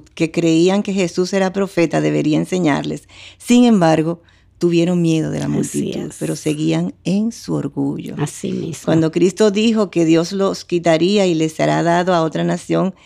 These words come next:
Speaker 1: que produzca más frutos, esto fue más de lo que pudieran tolerar.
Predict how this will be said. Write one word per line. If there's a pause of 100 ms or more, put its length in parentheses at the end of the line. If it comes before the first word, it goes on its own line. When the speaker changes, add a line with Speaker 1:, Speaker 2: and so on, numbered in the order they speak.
(160)
Speaker 1:
que
produzca
más
frutos, (440)
esto
fue
más
de
lo
que
pudieran (160)
tolerar.